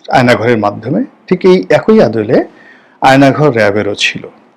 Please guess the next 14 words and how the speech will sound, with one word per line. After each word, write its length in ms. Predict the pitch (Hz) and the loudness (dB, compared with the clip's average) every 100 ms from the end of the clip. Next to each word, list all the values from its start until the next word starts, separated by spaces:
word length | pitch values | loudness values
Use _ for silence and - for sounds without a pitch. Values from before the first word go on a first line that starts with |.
| _ _ _ _ _ _ _ | _ _ _ _ _ _ _
আবার 380 | 156 214 175 240 - - 147 | 2 4 4 2 -4 -12 -2
ডিবি 280 | 160 208 | 2 6
অফিসে 440 | 208 - 143 - 123 | 4 4 0 0 0
গিয়ে, 380 | 113 101 120 233 _ - | 0 -2 -4 -8 _ -6
ডিবির 340 | 139 131 131 | 0 2 2
বিভিন্ন 300 | 127 135 151 | 2 2 2
সেফ 420 | 139 - - 165 170 - | 0 -2 2 2 2 -6
হোমে 480 | - 120 104 104 190 - _ _ _ _ _ _ _ 151 | -6 -4 -2 -2 -4 -6 _ _ _ _ _ _ _ -2
বছরের 360 | 160 214 220 | 2 4 4
পর 120 | 214 | 4
বছর 440 | 127 117 - 127 101 - _ _ - - | 2 0 0 -2 -2 -12 _ _ -18 -4
আটকে 320 | - 143 - 123 | -2 -2 0 -2
রেখে, 300 | 107 - 302 - _ _ _ _ _ _ _ - | -2 -4 -8 -10 _ _ _ _ _ _ _ 0
তারপর 460 | 165 160 160 180 | 2 4 4 2